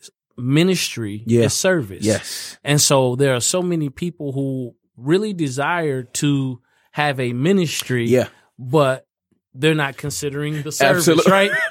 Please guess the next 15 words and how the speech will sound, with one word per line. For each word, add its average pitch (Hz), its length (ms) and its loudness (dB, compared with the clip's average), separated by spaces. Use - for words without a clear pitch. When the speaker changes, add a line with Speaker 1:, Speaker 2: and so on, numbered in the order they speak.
Speaker 2:
Absolutely. - 280 0
Speaker 1:
And 175 240 4
then 208 60 4
there 185 100 2
are 170 100 0
so - 160 -4
many 185 280 -6
people 160 320 -10
who 147 220 -6
are 120 400 -2
just 139 460 -4
innately, 151 580 -4
naturally 139 500 -8
serving 185 480 -6
Speaker 2:
Yeah. 113 200 2